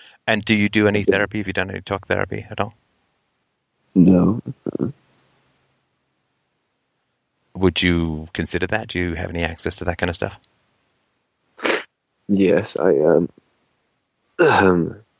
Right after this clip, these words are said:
Speaker 2: recently, I've been looking into it a little bit. Uh, I think I'm, I need to get on it.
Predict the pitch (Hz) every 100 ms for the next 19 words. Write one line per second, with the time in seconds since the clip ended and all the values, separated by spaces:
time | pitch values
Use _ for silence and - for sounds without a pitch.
0 | _ _ _ _ - - - - 98 98
1 | - - 78 85 - 78 76 - - 87
2 | - - 67 69 - 85 - 69 - -
3 | - 69 67 - - 80 - - - -
4 | - - - - - 65 67 - 58 50
5 | - _ _ _ _ _ _ _ _ _
6 | _ _ _ _ _ _ _ _ - 85
7 | 67 67 80 -